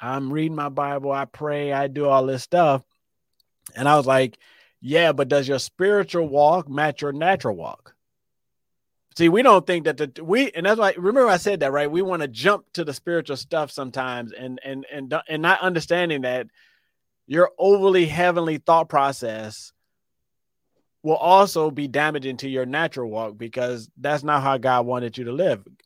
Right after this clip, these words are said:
Unfortunately, God knows that, "Listen, dude, you're in this world. You're just not of it. Like, you're not, this is not your final destination, but unfortunately, I do have you placed here."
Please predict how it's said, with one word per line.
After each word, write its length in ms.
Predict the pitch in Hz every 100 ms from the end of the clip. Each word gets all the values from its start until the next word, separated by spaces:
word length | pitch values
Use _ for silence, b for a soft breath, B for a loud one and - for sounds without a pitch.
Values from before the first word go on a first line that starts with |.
| _ -
Unfortunately, 580 | 151 - 202 233 180 151
God 300 | 160 165 156
knows 280 | 160 160 139
that, 160 | 139
"Listen, 360 | 147 196 156 120
dude, 340 | 139 156 143
you're 540 | - - 135 160 160 - _
in 220 | 190 233 196
this 180 | 147
world. 440 | 117 127 123 131 - _ _ _ _ _ -
You're 100 | 135
just 220 | 143 139
not 160 | 139
of 200 | 131 165
it. 140 | 117 -
Like, 180 | 117 110
you're 80 | 156
not, 280 | 165 160 156 _ _ _ _ -
this 160 | 170 185
is 60 |
not 240 | 190 190 180
your 100 | 170
final 320 | 185 180 156
destination, 800 | 165 156 139 151 175 - 131 123
but 180 | 139 139
unfortunately, 680 | 147 - 202 185 160 147
I 160 | 139 143
do 160 | 143 156
have 200 | 143 131
you 140 | 135
placed 420 | - 160 156 -
here." 280 | 98 62